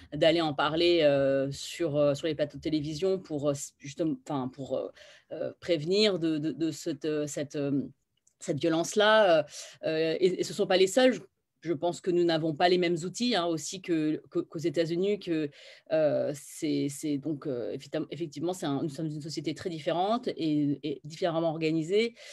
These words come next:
Euh, aussi, euh, nous ne disposons pas de la, de la même, euh, des mêmes informations,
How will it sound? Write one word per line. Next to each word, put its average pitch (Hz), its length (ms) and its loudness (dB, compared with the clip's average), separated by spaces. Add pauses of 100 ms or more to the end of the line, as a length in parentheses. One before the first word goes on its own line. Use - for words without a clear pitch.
(220)
Euh, 147 280 2
aussi, 196 520 2
euh, 165 200 6
nous 165 140 -2
ne 165 40 -2
disposons 156 480 -4
pas 190 300 2
de 170 140 -2
la, 143 400 0
de 147 100 -2
la 143 120 2
même, 151 280 0
euh, 135 580 -2
des 143 120 -4
mêmes 156 220 0
informations, 170 600 -2